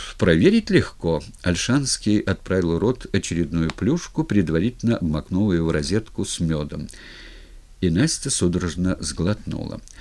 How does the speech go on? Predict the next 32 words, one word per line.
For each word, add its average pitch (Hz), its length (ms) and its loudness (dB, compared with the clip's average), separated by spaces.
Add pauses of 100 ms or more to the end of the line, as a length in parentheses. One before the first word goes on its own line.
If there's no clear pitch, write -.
(300)
«Завтра 151 500 6
прямо 101 380 6
с - 160 -2
утречка 170 560 2
кто-нибудь 123 540 4
из 82 180 2
вас 147 320 2
поедет 87 460 2
к - 100 -18
Чуйкову 117 600 2
и 143 60 6
покажет 135 520 -2
фотографию 107 760 0
Ларисы». 76 680 -4 (800)
«Да 82 120 4
и 92 80 8
сейчас 156 420 2
могу 107 240 4
сгонять», 82 540 2
тут 117 180 2
же 98 120 0
п-, 78 180 -8 (160)
подхватился 87 760 0
Силуянов. 85 720 0
«У 92 100 2
меня 113 260 4
уже 117 280 4
и 113 140 4
телефончики 110 680 2
все - 180 2
есть. 160 340 4
Позвонить?» 123 680 6